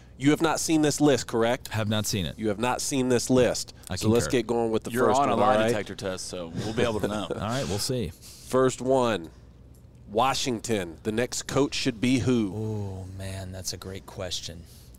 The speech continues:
Speaker 2: You know who I would go get if I was Washington?
Speaker 1: Tell me.
Speaker 2: I want a guy that, that's fun, a guy that's gonna bring a fun offense, a young guy, an up-and-comer,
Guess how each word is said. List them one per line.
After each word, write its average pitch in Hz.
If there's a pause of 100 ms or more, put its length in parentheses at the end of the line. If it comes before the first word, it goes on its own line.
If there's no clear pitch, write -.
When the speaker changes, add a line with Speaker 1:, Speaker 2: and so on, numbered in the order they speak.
(180)
Speaker 2:
You 156
know 254
who 208
I 175
would 156
go 139
get 120
if 113
I 101
was 104
Washington? 104
Speaker 1:
Tell 139
me. 95 (840)
Speaker 2:
I 139
want 196
a 147
guy 139
that, 120 (100)
that's 110
fun, 98 (140)
a 120
guy 127
that's 123
gonna 131
bring 120
a 107
fun 110
offense, 90 (500)
a 120
young 120
guy, 87 (120)
an 117
up-and-comer, 107